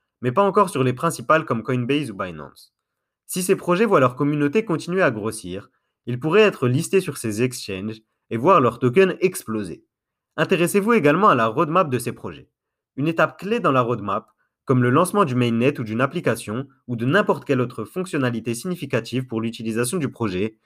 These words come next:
a généralement un impact qui est significatif sur le cours du token. À noter qu'il vaut mieux arriver quelques semaines en amont du lancement de la nouveauté pour profiter pleinement du buy the rumor, sell the news, qui consiste à faire monter le cours du token jusqu'au jour du lancement.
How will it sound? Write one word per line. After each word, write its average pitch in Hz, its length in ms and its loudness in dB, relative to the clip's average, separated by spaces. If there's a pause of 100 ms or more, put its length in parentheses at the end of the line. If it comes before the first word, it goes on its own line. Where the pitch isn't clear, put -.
(300)
a 120 100 2
généralement 165 440 4
un 156 120 4
impact 127 320 2
qui 117 100 -2
est - 20 0
significatif 139 640 -2
sur 113 140 -8
le 104 100 -6
cours 147 180 -10
du 107 140 -12
token. - 300 -14 (800)
À 127 100 4
noter 170 260 2
qu'il 151 140 -2
vaut 127 120 4
mieux 175 140 6
arriver 123 320 2
quelques 180 280 0
semaines 147 280 0
en 123 120 4
amont 156 220 2
du 123 100 -2
lancement 127 320 0
de 123 80 0
la 104 100 -2
nouveauté 113 580 -2 (380)
pour 123 180 -6
profiter 196 400 0
pleinement 160 420 0
du 120 100 -4
buy 143 260 2
the 120 60 0
rumor, 120 500 0
sell 147 200 -2
the 117 60 -4
news, 110 360 -2 (680)
qui 127 180 -4
consiste 170 400 -2
à 127 80 6
faire 123 200 0
monter 185 260 4
le 147 100 4
cours 175 200 0
du 127 120 -4
token 143 320 0
jusqu'au 120 300 -4
jour 147 220 -4
du 110 100 -6
lancement. 95 360 -10